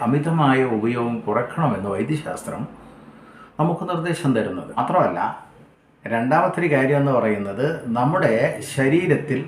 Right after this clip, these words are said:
ബ്ലഡിൽ ഗ്ലൂക്കോസിൻ്റെ അളവ് വളരെ പെട്ടെന്ന് എത്തുകയും ഇൻസുലിനെ അമിതമായി ഉൽപ്പാദിപ്പിക്കുകയും ചെയ്യുന്നു.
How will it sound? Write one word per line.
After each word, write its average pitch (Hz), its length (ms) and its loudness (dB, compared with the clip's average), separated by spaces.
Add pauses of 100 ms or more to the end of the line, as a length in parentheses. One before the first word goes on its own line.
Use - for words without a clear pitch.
(720)
ബ്ലഡിൽ 147 500 4 (220)
ഗ്ലൂക്കോസിൻ്റെ 165 760 6 (160)
അളവ് 143 260 4 (140)
വളരെ 185 320 2 (100)
പെട്ടെന്ന് 139 380 4 (100)
എത്തുകയും 107 480 2 (1000)
ഇൻസുലിനെ 190 640 8 (260)
അമിതമായി 131 680 4 (220)
ഉൽപ്പാദിപ്പിക്കുകയും 110 960 -2 (220)
ചെയ്യുന്നു. - 360 -2